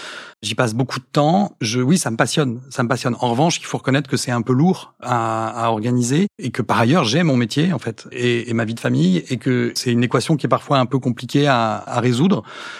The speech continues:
Après, l'association, elle, elle, elle vit aussi avec, euh, voilà, des, des membres de l'association et un, un réseau de, de, d'amis et de, j'allais dire presque de famille maintenant, euh, qui nous aident et dont les conseils sont précieux, dont le soutien est précieux à différents endroits de l'organisation du festival.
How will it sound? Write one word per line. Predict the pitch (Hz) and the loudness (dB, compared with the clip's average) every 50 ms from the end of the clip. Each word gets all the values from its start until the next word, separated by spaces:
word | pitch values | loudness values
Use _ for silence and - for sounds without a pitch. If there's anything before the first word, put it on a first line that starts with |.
| - - - | -16 -16 -8
Après, | - - 135 - - - 151 | -2 -2 -2 0 0 -2 0
l'association, | 139 131 120 - - - - 117 - - 143 139 | 2 2 0 0 -4 -2 -2 -2 -2 0 0 2
elle, | 123 110 110 104 | 2 0 0 -2
elle, | 110 107 107 107 | -2 -2 -2 0
elle | 110 101 98 101 113 | -2 0 0 -2 -2
vit | 107 101 120 135 127 | -2 -2 0 0 2
aussi | 110 - - - 135 120 | 0 0 -2 0 0 0
avec, | 107 101 107 101 - | 0 0 -2 -6 -6
euh, | - 107 104 104 101 101 101 | -6 -6 -4 -4 -4 -6 -2
voilà, | 104 104 117 156 165 135 | 0 2 2 2 2 0
des, | 107 104 101 104 | -2 -4 -6 -8
des | 110 110 104 101 | -6 -8 -6 -4
membres | 104 107 120 143 156 147 113 110 | -2 0 2 2 2 2 0 -2
de | 104 104 | -2 -4
l'association | 104 104 - - 110 117 117 104 - - 139 147 160 160 160 | -6 -6 -6 -6 -4 -4 -2 -2 0 0 2 2 4 2 2
et | 131 107 110 | 2 2 0
un, | 107 110 | 0 -2
un | 110 107 104 110 117 117 | -2 -4 -4 -2 -2 0
réseau | 117 120 123 120 117 127 135 135 135 135 127 107 | 0 0 0 0 2 2 2 2 4 2 2 0
de, | 110 107 107 107 110 | 0 -2 -2 -2 -2
de, | 107 107 107 104 | -2 -4 -4 -4
d'amis | 107 120 117 113 127 127 131 135 139 143 147 143 131 | 0 0 2 2 2 2 2 4 4 2 2 2 2
et | 120 | 0
de, | 104 107 107 104 104 104 107 | 0 -2 -4 -2 -2 -2 -2
j'allais | 107 110 107 110 | 0 0 0 0
dire | 113 113 110 107 | 0 0 -2 -2
presque | - - - - - | -4 -8 -10 -6 -4
de | 117 110 | -6 -6
famille | 101 - - 123 127 135 147 156 160 151 | -4 -2 -2 0 2 4 4 4 4 4
maintenant, | 123 117 117 107 - - 143 147 151 143 131 | 4 2 0 0 0 0 0 2 2 2 2
euh, | 113 110 110 110 | 2 0 0 -2
qui | 104 - - 123 | -4 -2 -2 0
nous | 117 117 113 139 | 0 2 2 4
aident | 180 202 208 160 131 | 4 4 4 2 2
et | 123 120 120 | 2 0 0
dont | 113 123 | 0 0
les | 123 120 | 0 0
conseils | 117 - 123 - - 127 120 | 0 -2 -2 0 0 0 0
sont | - - 110 | 0 -4 -6
précieux, | - - 131 123 - - 170 170 175 170 | -2 0 0 0 2 2 2 4 4 2
dont | 147 127 | 2 0
le | 117 117 | -2 -2
soutien | - - - 113 - - 131 131 | -2 -4 -6 -6 -2 0 2 2
est | 127 120 | 2 0
précieux | - - 143 123 - - 143 139 131 | 0 0 0 0 0 2 2 2 2
à | 117 | 2
différents | 110 104 123 120 - 143 131 127 127 113 | 0 -2 -4 -2 0 0 2 2 2 2
endroits | 131 135 131 120 139 139 | 2 2 4 4 4 4
de | 139 127 | 2 2
l'organisation | 117 113 117 113 113 107 - - | 0 -2 -2 -2 -2 -4 -4 -4
du | 123 110 107 | -4 -4 -4
festival. | - 117 - - - 127 131 165 196 | -6 -8 -8 -6 -4 -2 0 0 0